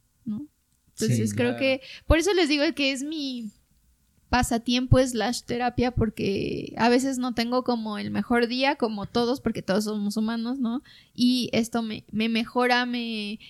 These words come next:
Speaker 1: el hecho de platicar con otra gente me, me nutre.
Speaker 2: Sí, es refrescante.
Speaker 3: Sí,
Speaker 2: Sí.
Speaker 3: claro.
Speaker 2: Siempre platicar con alguien que, eh, por ejemplo, ahorita, ¿no? Que, que no ves tan seguido o que es la primera vez que hablas, ¿no? Es, es, digamos que es nutriente y es refrescante, porque, por ejemplo, yo hablo con él casi todos los días, ¿verdad?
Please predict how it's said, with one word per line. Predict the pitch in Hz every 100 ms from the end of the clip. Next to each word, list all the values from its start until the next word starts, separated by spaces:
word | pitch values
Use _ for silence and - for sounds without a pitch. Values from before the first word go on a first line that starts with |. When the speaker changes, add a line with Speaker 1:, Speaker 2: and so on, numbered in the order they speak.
| -
Speaker 1:
el | 247
hecho | 262 302
de | 269
platicar | 233 220 220 233 247
con | 240
otra | 240 233 226
gente | 240 233 233 277
me, | 262 220 220 220 -
me | 202 226
nutre. | 240 240 - -
Speaker 2:
Sí, | - 156
es | 175
refrescante. | 160 123 117 135 135 117
Speaker 3:
Sí, | 117
Speaker 2:
Sí. |
Speaker 3:
claro. | 139 135 - -
Speaker 2:
Siempre | 185 202
platicar | 175 143 165 170
con | 165 151
alguien | 165 160
que, | 156 127 117 117 117 113
eh, | -
por | 120
ejemplo, | 131 143
ahorita, | 135 143 123
¿no? | 120
Que, | 117 113
que | 104 120
no | 135
ves | 151
tan | 151 123
seguido | 135 143 151 165 - -
o | 135 127
que | 156
es | 170
la | 180
primera | 156 160 175
vez | 170 175
que | - 165
hablas, | 147 165 165 139 135
¿no? | 147 - - - 151
Es, | 170 -
es, | 185 170 - - - -
digamos | 151 160 185
que | 208
es | 202
nutriente | 202 147 170 175 185 170
y | 160
es | 165
refrescante, | 170 147 135 156 165 175 160
porque, | 151 135
por | 143
ejemplo, | 160 170
yo | 165
hablo | 165 180
con | 170 147
él | 139
casi | 139 -
todos | 127
los | 131 156
días, | 196 110
¿verdad? | 107